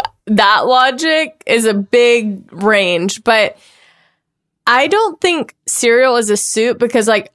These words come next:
I think of soup as, like, hot and cozy, and I, I love cereal and I love soup, but I don't consider them the same thing. The hot dog as a sandwich intrigues me because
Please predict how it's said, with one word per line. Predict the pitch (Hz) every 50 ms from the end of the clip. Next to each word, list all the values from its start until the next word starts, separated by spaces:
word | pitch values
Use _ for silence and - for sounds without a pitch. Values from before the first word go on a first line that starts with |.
| _ -
I | - 208 208 214 226
think | 233 262 254 226
of | 226 202
soup | - - 226 214 208 202
as, | 202 196 196
like, | 196 - -
hot | - - - 202 196 196 202 -
and | - 190 196 185
cozy, | - - - - - 220 190 185 196 190 208 247 254 254
and | 240 226 208
I, | 196 196 196 196 196 190 - -
I | 226 220
love | 220 202 190 190 190 196 202 196
cereal | - - - 190 190 190 196 202 202
and | 135 170 185 185 185
I | 180
love | 185 185 185 180
soup, | - - - 185 190 208 208 208
but | 208 202
I | 202 202
don't | 202 196 202 196 196 180 - _
consider | - 240 214 - - 185 190 190
them | 185 185 185 185
the | 185
same | - 202 185 180 196
thing. | - 185 180 190 208 233 226 - - _ _ _ _ _
The | - 277
hot | 262 - 320 320 392 381
dog | - 453 466 440 466
as | 440 392 381
a | 359
sandwich | - - - 233 220 226 226 233 233 220 - - -
intrigues | - - 214 202 - - - 208 180 165 - - - -
me | 160 147 139 - - 190 - _ _ -
because | 214 220 214 262 254 254 254 240 220 - - -